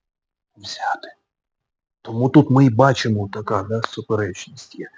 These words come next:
що він каже, «Отче», він молиться, він просить,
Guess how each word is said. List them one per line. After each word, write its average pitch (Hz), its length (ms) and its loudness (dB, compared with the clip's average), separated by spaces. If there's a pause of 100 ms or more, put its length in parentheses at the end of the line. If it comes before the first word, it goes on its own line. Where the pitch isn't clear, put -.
(140)
що 131 200 4
він 123 180 6
каже, 117 300 4 (120)
«Отче», 143 800 6 (180)
він 139 300 8
молиться, 131 540 6
він 123 240 4
просить, - 680 2